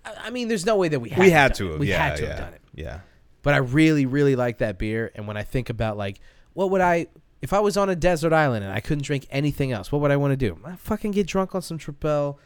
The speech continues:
Speaker 1: and just call
Speaker 2: Just
Speaker 1: it a
Speaker 2: wait.
Speaker 1: night. Yeah.
Speaker 2: Just wait for help.
Speaker 1: Nine and a half percent, I
Speaker 2: <laughs>
Speaker 1: think. You
Speaker 2: Yeah.
Speaker 1: know, just, yeah, just, and even if help doesn't come, at
Speaker 2: It's
Speaker 1: least I'm like,
Speaker 2: fine.
Speaker 1: "I'ma sleep in the
Speaker 2: Yeah.
Speaker 1: sand. I don't care."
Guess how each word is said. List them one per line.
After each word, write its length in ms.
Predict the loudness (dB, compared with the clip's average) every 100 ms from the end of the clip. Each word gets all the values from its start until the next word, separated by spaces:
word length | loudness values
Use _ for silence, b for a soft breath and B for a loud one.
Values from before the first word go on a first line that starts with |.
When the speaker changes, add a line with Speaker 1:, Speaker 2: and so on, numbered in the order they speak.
| b b
Speaker 1:
and 300 | -8 -8 -8 -10
just 300 | -8 -8 0
call 300 | 2 4 2
Speaker 2:
Just 120 | 0
Speaker 1:
it 40 |
a 20 | 0
Speaker 2:
wait. 100 | -2
Speaker 1:
night. 200 | -4 -10 -6
Yeah. 180 | -2 -2
Speaker 2:
Just 160 | -4
wait 200 | -4 -6
for 180 | -4 -6
help. 260 | -4 -2 -2 -4 b b b 0
Speaker 1:
Nine 180 | 4 4
and 100 | 4
a 20 |
half 220 | 4 2
percent, 400 | 2 2 2 2
I 100 | 0
Speaker 2:
<laughs> 0 |
Speaker 1:
think. 360 | 0 0 -2 -6 b b b b b
You 100 | -4
Speaker 2:
Yeah. 60 | -2
Speaker 1:
know, 140 | -2
just, 340 | -4 -8 -8 -4
yeah, 220 | 2 2
just, 260 | 2 -4 -6 -18 b -2
and 140 | 2
even 200 | 2 2
if 100 | -2
help 240 | 2 2 2
doesn't 260 | -4 -4
come, 360 | -2 -2 -2 -6 -8
at 60 |
Speaker 2:
It's 100 | -4 -2
Speaker 1:
least 220 | -2 -2
I'm 100 | -2
like, 160 | -4
Speaker 2:
fine. 80 | -2
Speaker 1:
"I'ma 140 | -2 -2
sleep 340 | -4 -6 -4
in 60 | -4
the 60 | -4
Speaker 2:
Yeah. 40 |
Speaker 1:
sand. 340 | -4 -6 -8 -8
I 60 |
don't 140 | -8 -8
care." 240 | -10 -12